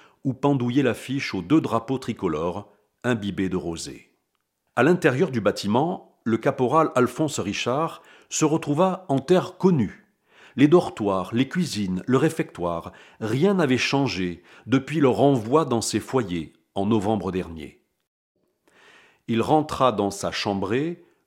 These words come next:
comme l'on se glisse le soir au creux de draps laissés en désordre le matin même. Machinalement, il choisit de s'installer près de la fenêtre,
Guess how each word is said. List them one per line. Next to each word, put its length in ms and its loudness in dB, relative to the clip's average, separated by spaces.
comme 280 2
l'on 160 0
se 160 -6
glisse 380 -6
le 100 0
soir 600 -2
au 140 0
creux 420 -2
de 200 -6
draps 360 -2
laissés 340 0
en 120 2
désordre 680 -4
le 140 -2
matin 300 -4
même. 320 -12
Machinalement, 1040 2
il 140 -2
choisit 380 -2
de 60 -2
s'installer 520 -2
près 200 -6
de 80 -4
la 80 -2
fenêtre, 520 -8